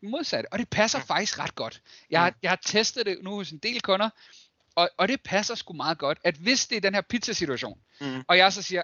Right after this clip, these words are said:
Speaker 1: "Ej, nej, nej, nej, nej, I smagte den rådden. Det er jo slet ikke meningen." Og man sidder der og skal have sin pizza. Jeg, "Ej, jeg håber virkelig, du har fået noget andet at spise. Hvor er jeg ked af, at du skulle igennem den her forfærdelige oplevelse med
Speaker 2: Præcis.
Speaker 1: rådden
Speaker 2: Ja.
Speaker 1: pizza. Det er
Speaker 2: Ja,
Speaker 1: bare
Speaker 2: præcis.
Speaker 1: virkelig ikke det, jeg vil. Undskyld, hvor er,
Speaker 2: Kør.
Speaker 1: ej, det er jeg simpelthen så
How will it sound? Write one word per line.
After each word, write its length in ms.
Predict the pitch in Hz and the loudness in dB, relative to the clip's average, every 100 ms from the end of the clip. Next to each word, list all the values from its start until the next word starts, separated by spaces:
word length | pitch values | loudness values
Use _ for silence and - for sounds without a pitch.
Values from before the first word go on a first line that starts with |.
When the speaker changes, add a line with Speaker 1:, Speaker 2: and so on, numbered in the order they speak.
| - | -2
Speaker 1:
"Ej, 120 | 185 | -2
nej, 120 | 170 | 0
nej, 120 | 165 156 | -4 -2
nej, 120 | 147 | -2
nej, 100 | 143 | -2
I 140 | 156 | -4
smagte 300 | 147 180 165 | -4 -4 -4
den 80 | - | -6
rådden. 260 | 131 151 165 | -6 -4 -6
Det 360 | - - _ | -12 -20 _
er 60 | 170 | -6
jo 40 | |
slet 280 | 165 - 175 | -4 0 0
ikke 140 | 170 160 | 0 -2
meningen." 280 | 156 165 170 | -6 -4 -6
Og 80 | |
man 60 | 165 | -6
sidder 200 | - 196 | -2 0
der 60 | 170 | 0
og 60 | |
skal 100 | - 165 | 0 -2
have 60 | |
sin 140 | 160 180 | -2 -6
pizza. 360 | 185 170 190 | -8 -4 2
Jeg, 100 | 170 - | 2 4
"Ej, 100 | 180 | 6
jeg 100 | 185 | 6
håber 260 | 170 190 190 | 4 -4 -4
virkelig, 320 | 165 196 196 | -6 -6 -6
du 60 | 175 | -8
har 60 | |
fået 200 | - 175 | -6 -8
noget 100 | 170 | -6
andet 80 | 160 | -8
at 40 | 175 | -10
spise. 280 | - 175 - - | -12 -16 -16 -12
Hvor 140 | - - | -4 2
er 60 | 185 | 6
jeg 160 | 180 - | 6 2
ked 160 | 196 | -4
af, 60 | 175 | -4
at 80 | 160 | -6
du 40 | |
skulle 180 | 156 175 | -10 -12
igennem 180 | 165 185 | -8 -8
den 80 | 151 | -8
her 60 | 160 | -10
forfærdelige 560 | 160 - - - 233 | -12 -4 -4 -4 -8
oplevelse 400 | 175 - 226 - | -6 -6 -12 -8
med 60 | - | -6
Speaker 2:
Præcis. 120 | - | 0
Speaker 1:
rådden 140 | 294 208 | 0 4
Speaker 2:
Ja. 140 | 147 | 2
Speaker 1:
pizza. 200 | - - | 2 -2
Det 80 | - - | -6 -6
er 60 | - | -2
Speaker 2:
Ja, 60 | 240 | 0
Speaker 1:
bare 60 | 135 | 4
Speaker 2:
præcis. 100 | 233 | 4
Speaker 1:
virkelig 260 | 156 262 294 | 4 0 0
ikke 120 | 262 | -2
det, 60 | 226 | 0
jeg 100 | 240 | 0
vil. 100 | 247 - | 0 2
Undskyld, 460 | 262 370 - 262 208 | 2 2 -6 -6 0
hvor 100 | 214 | 4
er, 100 | 254 | 4
Speaker 2:
Kør. 100 | - | 4
Speaker 1:
ej, 100 | 269 | 4
det 80 | 269 | 2
er 60 | |
jeg 100 | 269 | 0
simpelthen 360 | 214 285 294 262 | 0 0 0 0
så 100 | 240 | -4